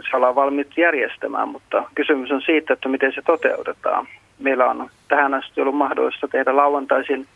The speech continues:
lauantaisin tuota asiakaspalvelutehtäviä ja sitten on sovittu paikallisesti ja sillä tavalla on voitu ennen kaikkea turvata se, että viikonlopputyöt osuu niille, joille se niin kuin elämäntilanteeseen parhaiten sopii, eli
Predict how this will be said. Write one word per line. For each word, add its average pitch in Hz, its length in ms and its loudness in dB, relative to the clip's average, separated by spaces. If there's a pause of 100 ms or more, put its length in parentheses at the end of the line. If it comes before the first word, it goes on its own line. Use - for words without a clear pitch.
(580)
lauantaisin 156 680 2
tuota 135 320 2
asiakaspalvelutehtäviä 139 1400 0 (360)
ja 135 340 2 (160)
sitten 143 240 0
on 165 60 0
sovittu 190 260 -4 (100)
paikallisesti 117 800 0
ja - 200 -2 (380)
sillä 120 180 2
tavalla 127 300 4
on 135 80 2
voitu 143 240 0
ennen 135 200 0
kaikkea 135 340 -2
turvata - 420 -4 (100)
se, 127 140 2
että - 280 -6 (680)
viikonlopputyöt 131 720 0
osuu 131 260 0
niille, 135 280 2
joille 123 380 0
se 123 160 0 (140)
niin - 120 -14
kuin 117 280 -8
elämäntilanteeseen 131 840 0
parhaiten 139 420 0
sopii, 123 320 0
eli - 160 -2